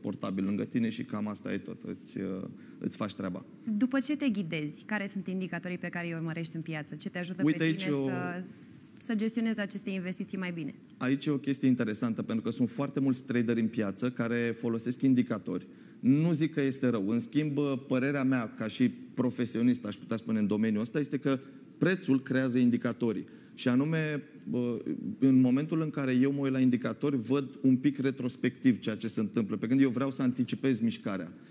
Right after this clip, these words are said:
Speaker 1: Aici e o problemă. Uh, cea, metoda pe care eu am ales-o și o abordez în fiecare zi se numește price action, în care noi efectiv analizăm mișcarea de preț. Și neutilizând indicatori,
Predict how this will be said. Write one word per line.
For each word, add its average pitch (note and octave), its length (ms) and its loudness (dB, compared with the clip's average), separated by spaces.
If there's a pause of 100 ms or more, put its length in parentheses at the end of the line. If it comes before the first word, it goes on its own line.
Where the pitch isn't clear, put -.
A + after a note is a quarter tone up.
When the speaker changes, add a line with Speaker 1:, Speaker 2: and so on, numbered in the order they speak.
(100)
Speaker 1:
Aici B2+ 200 -2
e D3+ 40 0
o C#3+ 40 -2
problemă. A#2+ 460 -4 (340)
Uh, - 100 -6 (320)
cea, D3+ 280 -4 (260)
metoda C3+ 320 2
pe D#3 140 -8
care C3+ 200 -2
eu C#3 80 0
am C3 120 -2
ales-o B2+ 380 -2
și G#2+ 300 -2
o A2 60 -4
abordez G#2+ 520 -2
în A2 80 -2
fiecare A2+ 400 -2
zi C#3+ 220 0
se C#3+ 140 -4
numește C#3+ 300 -4
price C3 400 -4
action, F2+ 280 -6
în F#2+ 120 -4
care A2 260 -4
noi C3+ 340 2
efectiv B2+ 460 -2
analizăm A#2+ 640 -2 (220)
mișcarea C3 560 2
de B2 120 0
preț. A2+ 380 -6 (800)
Și - 300 -4 (300)
neutilizând D3 880 2
indicatori, B2+ 640 0